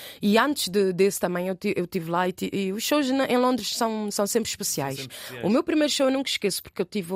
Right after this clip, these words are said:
Speaker 1: me lembro, foi, hum, sold out e foi lindo.
Speaker 2: Foi?
Speaker 1: Lindo, lindo, yeah.
Speaker 2: Espetáculo.
Speaker 1: Foi top, yeah.
Speaker 2: E vi que também que passaste pela B B C Radio, não é?
Speaker 1: Top,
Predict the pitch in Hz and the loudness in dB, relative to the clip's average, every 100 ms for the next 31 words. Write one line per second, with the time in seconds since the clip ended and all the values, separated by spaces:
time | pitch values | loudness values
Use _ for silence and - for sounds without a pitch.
0 | 196 185 - - - 190 196 180 170 - | -4 -4 -10 -20 -6 -2 0 0 -4 -2
1 | 190 185 185 185 180 180 175 170 _ _ | 0 2 2 2 0 -2 -6 -10 _ _
2 | - - - 214 190 190 165 151 - _ | -6 -2 2 2 4 2 2 -4 -10 _
3 | _ _ - - 190 165 170 180 156 143 | _ _ -14 -6 -2 0 0 -2 -2 -6
4 | 139 _ _ - - 165 151 143 139 139 | -10 _ _ -4 -2 -2 -6 -10 -12 -14
5 | 143 135 135 _ _ _ - - 113 110 | -14 -16 -18 _ _ _ -20 -14 -14 -14
6 | 98 165 156 160 139 - 143 147 - 180 | -10 -8 -6 -6 -6 -8 -10 -14 -8 -2
7 | 151 - 160 170 175 190 180 185 175 - | -2 0 0 0 -2 -2 0 -2 -2 -2
8 | 196 202 202 202 196 202 202 202 220 226 | 0 0 0 0 -2 -2 -4 -6 -8 -12
9 | - - - 151 170 175 - 196 185 175 | -18 -20 -12 -4 -2 -2 -2 -2 0 -2
10 | 202 135 110 107 135 - _ - _ _ | -4 -6 -6 -8 -10 -14 _ -20 _ _
11 | _ _ _ - - - - 147 139 | _ _ _ -18 -18 -18 -14 -14 -14